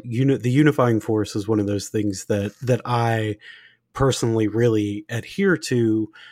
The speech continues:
for, like, a lot of, like, silly reasons, but also because it's the reason that makes the most sense to me. Um, and so, like,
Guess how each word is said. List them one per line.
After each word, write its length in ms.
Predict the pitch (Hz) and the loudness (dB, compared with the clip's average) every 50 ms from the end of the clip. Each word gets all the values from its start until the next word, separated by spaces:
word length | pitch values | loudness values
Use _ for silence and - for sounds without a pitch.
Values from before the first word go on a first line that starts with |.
| - _ _ | -20 _ _
for, 160 | - - 175 | 0 2 4
like, 200 | 156 151 151 151 | 4 4 4 4
a 40 | 156 | 2
lot 280 | 139 139 147 151 147 139 | 2 4 4 4 4 4
of, 140 | 131 110 123 | 2 2 2
like, 240 | 120 113 104 - | 0 0 0 -2
silly 360 | - - - 202 190 165 143 135 | -4 0 2 4 4 4 4 2
reasons, 360 | 135 135 123 120 131 127 113 | 2 0 0 0 -2 -2 0
but 140 | - 147 151 | 0 2 2
also 240 | 151 143 - 139 | 2 2 2 0
because 300 | 127 123 - - 123 110 | -2 0 0 -2 -2 -2
it's 160 | 107 104 - - | -2 -6 -4 -2
the 80 | 123 | -2
reason 260 | 113 113 107 107 110 | 0 0 0 0 0
that 120 | 107 107 107 | -2 -2 -4
makes 260 | 117 110 - - - | -6 -6 -6 -6 -4
the 60 | 110 | -2
most 280 | 104 101 95 - - - | -2 -2 -2 -2 -2 2
sense 360 | 160 156 156 151 - - - | 2 2 2 2 0 -4 -4
to 80 | 123 117 | -2 -2
me. 300 | 110 104 101 101 104 - - | -2 -2 -2 -4 -6 -6 -6
Um, 440 | 120 113 107 107 98 101 101 95 - _ _ _ _ _ _ _ _ _ _ _ - - | -4 -2 -2 -2 -2 -4 -6 -8 -10 _ _ _ _ _ _ _ _ _ _ _ -8 -4
and 360 | 139 131 123 117 110 104 101 | -4 -2 -2 -2 -2 -4 -4
so, 380 | - - - 127 117 110 107 104 | -6 -4 -2 -2 -2 -2 -4 -6
like, 340 | 107 107 104 104 - - | -6 -6 -8 -10 -12 -18